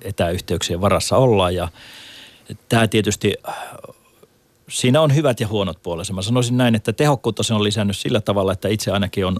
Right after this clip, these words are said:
ajatellut, että webinaareja ollaan järjestetty ja webinaarit on yksi sellaiset, jotka pitää jäädä niin kuin pysyväksi.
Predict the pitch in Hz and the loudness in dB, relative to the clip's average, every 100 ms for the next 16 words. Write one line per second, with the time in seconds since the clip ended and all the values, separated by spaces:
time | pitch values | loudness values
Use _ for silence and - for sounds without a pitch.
0 | - 98 92 - 90 85 92 - - - | -4 -4 -4 -2 -2 -2 -4 -6 -8 -14
1 | - 113 113 117 104 98 92 92 95 92 | -6 0 2 4 4 2 2 0 0 0
2 | 90 95 92 95 - 92 - 90 90 107 | -2 -2 -4 -6 -8 -8 -4 -2 2 2
3 | 110 101 95 92 95 90 - 98 90 90 | 4 4 2 0 -2 -2 -2 0 0 -2
4 | - - 90 - - 110 - 107 101 92 | -6 -6 -4 -6 -4 -2 2 2 2 2
5 | 92 92 90 98 - 104 - 98 95 - | 0 0 -2 -4 0 0 2 0 -2 -6